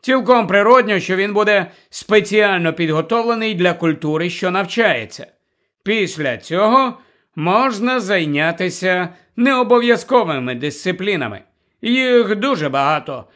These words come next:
сотні тисяч. Га, а як щодо випробувань,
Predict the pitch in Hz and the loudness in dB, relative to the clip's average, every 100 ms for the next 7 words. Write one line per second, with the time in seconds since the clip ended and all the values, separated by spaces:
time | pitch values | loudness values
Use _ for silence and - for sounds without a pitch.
0 | _ - - 214 240 233 233 - 247 247 | _ -14 0 2 2 2 0 2 0 0
1 | 156 120 - _ _ _ _ _ _ _ | -4 -10 -12 _ _ _ _ _ _ _
2 | 151 165 151 - _ _ - 123 143 139 | -2 -2 -2 -12 _ _ -6 -2 0 0
3 | 147 196 180 - 214 185 208 196 - _ | 0 -2 -2 -2 -2 0 0 0 -4 _
4 | _ - 156 214 139 196 220 214 202 180 | _ -2 0 2 4 2 4 2 2 0
5 | 139 | -4